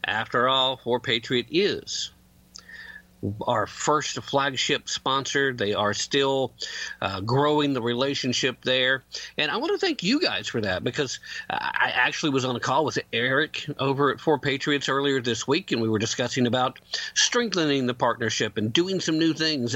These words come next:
And that's not because of anything I'm doing. It's because of you guys. You, you hear me promote it. You're using the links from the show. You're using, uh, the promo code from the show. And it's letting them know that you guys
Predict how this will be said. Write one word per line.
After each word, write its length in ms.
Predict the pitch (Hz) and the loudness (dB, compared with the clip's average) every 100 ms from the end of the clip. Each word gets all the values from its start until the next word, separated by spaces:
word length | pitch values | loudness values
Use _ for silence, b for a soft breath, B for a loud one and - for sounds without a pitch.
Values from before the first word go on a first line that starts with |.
| - | -2
And 400 | 147 143 139 - B B B B - | 0 0 0 -4 B B B B -4
that's 200 | 190 202 | -2 0
not 160 | 262 220 | -2 -2
because 220 | 202 202 | -2 -2
of 80 | 180 | 0
anything 320 | 175 151 127 | 0 0 2
I'm 300 | 117 247 240 | 2 2 0
doing. 400 | 123 82 95 113 - B B B | 0 -4 -6 -6 -10 B B B
It's 100 | 180 | -2
because 300 | 202 247 214 | 0 0 0
of 160 | 208 165 | -2 0
you 320 | 147 233 285 | 2 2 2
guys. 400 | 135 78 - - | 0 -4 -6 2
You, 160 | 123 117 B B - | 2 2 B B -2
you 140 | 101 | 0
hear 420 | - 147 180 196 | 2 4 4 4
me 180 | 180 170 | 4 2
promote 420 | - 160 151 156 | 2 2 4 4
it. 140 | 156 123 | 0 2
You're 140 | 117 | 0
using 680 | 107 139 180 175 165 156 131 | 2 2 2 2 2 0 -2
the 160 | 123 123 | -2 0
links 380 | 113 143 143 - | 2 0 0 -2
from 180 | 139 117 | 0 0
the 100 | 107 | 2
show. 420 | - 151 151 151 | 2 2 2 0
You're 260 | 123 95 | -2 -2
using, 720 | 98 117 151 170 147 147 143 135 B B B B | -2 2 4 4 2 4 2 0 B B B B
uh, 220 | 110 110 | -2 0
the 140 | 107 101 | -2 -4
promo 500 | - 160 160 151 147 | 0 2 2 0 0
code 380 | 165 151 156 | 0 0 -2
from 160 | - 147 | 2 2
the 100 | 139 | 2
show. 460 | - 151 143 143 135 B B - | 0 0 2 0 -4 B B -6
And 100 | 113 | -2
it's 160 | - | 0
letting 340 | 139 170 175 151 | 0 2 2 2
them 280 | 156 151 143 | 2 2 2
know 240 | 143 147 | 2 0
that 240 | 131 107 113 | 0 -2 -2
you 380 | 110 107 143 | -2 4 4
guys 420 | 147 143 139 143 | 4 2 2 0